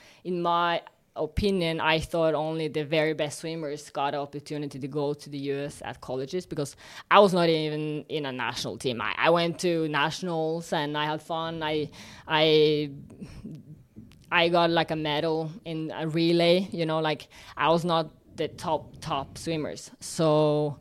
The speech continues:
so, uh, and I didn't really wanna use too much money on going to college and as well. But, uh, what I figured was that college is for everybody. The ones that is the really top ones, the ones going to Olympics, or the ones that just wanna have fun and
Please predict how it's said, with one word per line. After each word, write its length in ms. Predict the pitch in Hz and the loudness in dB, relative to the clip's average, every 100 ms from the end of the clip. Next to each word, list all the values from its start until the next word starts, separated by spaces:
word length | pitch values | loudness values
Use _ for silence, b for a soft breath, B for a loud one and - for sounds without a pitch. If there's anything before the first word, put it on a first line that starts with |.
| B B B | B B B
so, 540 | - 165 160 156 156 | -4 0 2 2 2
uh, 300 | 151 - - - B | 0 -4 -12 -14 B
and 120 | - 165 | -2 2
I 120 | 170 | 4
didn't 240 | 170 165 | 2 2
really 220 | 165 165 | 2 2
wanna 240 | 160 156 156 | 2 0 -2
use 240 | 156 151 | -2 -4
too 160 | - 165 | -4 -4
much 200 | 143 139 | -4 -4
money 300 | 147 165 160 | -4 -4 -4
on 100 | 147 | -6
going 280 | 143 139 135 | -6 -8 -10
to 80 | |
college 500 | 135 127 123 131 120 | -10 -6 -4 -6 -6
and 320 | 127 117 135 127 _ _ _ _ _ _ | -8 -8 -10 -14 _ _ _ _ _ _
as 160 | 151 135 | -10 -6
well. 320 | 143 143 208 B B B - | -4 -4 -6 B B B 0
But, 140 | 180 | 6
uh, 380 | 175 170 165 165 | 8 8 6 4
what 180 | 165 170 | 4 4
I 20 | |
figured 460 | 160 262 226 196 175 | 4 2 4 2 2
was 180 | 165 151 | 0 2
that 300 | 160 160 - | 0 0 -2
college 320 | 156 175 175 | -2 -2 -2
is 100 | 156 | -6
for 120 | - | -2
everybody. 600 | 147 170 147 113 101 135 - | 0 0 -2 -4 -6 -8 -12
The 100 | 160 | -8
ones 320 | 156 156 156 - | -6 -4 -6 -4
that 300 | 147 143 143 | -2 0 -2
is 260 | 139 - - _ 139 120 | -6 -12 -20 _ -20 -8
the 160 | 156 147 | -6 -4
really 300 | 151 151 139 | -4 -4 -4
top 380 | 160 143 - | -4 -4 -4
ones, 260 | 180 175 165 | -6 -4 -4
the 80 | 160 | -4
ones 180 | 147 139 | -4 -6
going 240 | 147 147 | -8 -8
to 140 | 143 | -8
Olympics, 540 | 143 135 139 170 165 - | -8 -8 -8 -8 -8 -6
or 120 | 165 | -6
the 100 | 156 | -4
ones 300 | 143 147 143 | -6 -8 -6
that 120 | 143 143 | -8 -6
just 180 | 143 | -8
wanna 140 | 143 143 | -6 -6
have 140 | 143 | -8
fun 340 | - 147 147 143 | -6 -2 -2 -2
and 200 | 135 135 | -2 -4